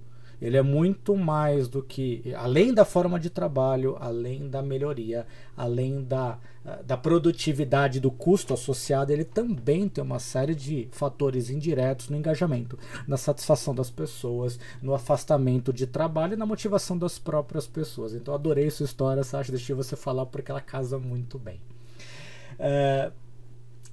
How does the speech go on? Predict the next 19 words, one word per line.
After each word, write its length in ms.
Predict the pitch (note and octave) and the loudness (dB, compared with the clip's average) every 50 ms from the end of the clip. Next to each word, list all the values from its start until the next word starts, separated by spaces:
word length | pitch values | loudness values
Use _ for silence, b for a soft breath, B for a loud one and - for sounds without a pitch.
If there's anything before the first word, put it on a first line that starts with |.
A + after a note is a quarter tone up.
| - B B B B B B B B - - - - - - - | -12 B B B B B B B B -14 -14 -14 -14 -14 -12 -4
Sasha, 480 | - - G#3+ G3+ - - G#3 D3 - - - - | 4 4 4 6 8 8 8 6 6 0 -2 0
a 100 | D#3+ E3 | 2 2
gente 400 | C#3 F3+ A3+ B3+ B3 - - A3+ | 4 4 4 4 4 2 0 -2
como 340 | - - A3 A3 A3+ G#3+ G3+ | 4 4 6 8 8 6 6
país, 880 | - - - A3 G#3+ G3+ F3+ E3 D#3 E3 - - - - - - - - - - - - - - - - - - - - - - | 6 6 8 12 12 12 12 12 8 4 2 0 -4 -6 -6 -8 -10 -12 -14 -14 -14 -14 -14 -14 -14 -12 -14 -14 -14 -14 -14 -10
historicamente 1200 | - C3 - - - - - - - G#3+ A#3+ B3 A#3+ A#3 - - G#3 F3+ D3+ D3+ D#3 D#3 - - | -8 -4 -4 -4 -4 -4 6 8 8 10 10 6 2 0 0 2 2 2 4 2 0 -2 -2 -2
também 440 | - D#3 C#3+ B2+ B2 C#3+ F3+ G3+ G#3 | -2 -2 -2 0 2 2 4 4 4
a 20 | F3+ | 4
gente 220 | D3 D3+ C#3+ - | 2 0 -4 -2
falou 200 | - D3+ C#3+ D3 | 0 2 2 4
muito 440 | C#3+ D3 D#3 E3+ F#3+ G#3+ A3 G3 - | 4 4 6 6 8 6 6 4 0
sobre 340 | - - C#3+ C3+ C#3 C3+ A#2+ | 0 0 0 0 2 -2 -2
isso, 420 | A2 A2 A2 - - - C3+ B2 - - B B B B B B B B B | -2 -4 -4 -6 -8 -10 -10 -10 -10 -12 B B B B B B B B B
a 100 | B C#3+ | B 0
gente 360 | B2 D3+ F3+ F3 - - F#3+ | 2 2 0 0 0 0 -2
sempre 720 | E3+ - - - - - G#3+ A3 A#3+ B3 - - G#3 A3 | -2 -2 -4 -2 2 2 2 4 2 0 -2 -2 -4 -4
teve 340 | - - - F3 F3 D#3 E3 | -4 0 2 2 2 4 2
uma 220 | E3 D#3+ D#3 D#3 D3 | 0 2 2 0 0
defasagem 1400 | C#3 C3 E3 F#3+ G3+ - - - - G#3 G3+ F3+ D3+ B2+ A#2+ C3+ C3 C3+ C3+ C3+ C3 B2 B2+ C#3+ D3 D#3 D#3 | 0 4 6 6 6 6 0 -2 0 2 2 2 0 0 -2 -2 0 2 0 0 0 -2 -4 -6 -6 -8 -10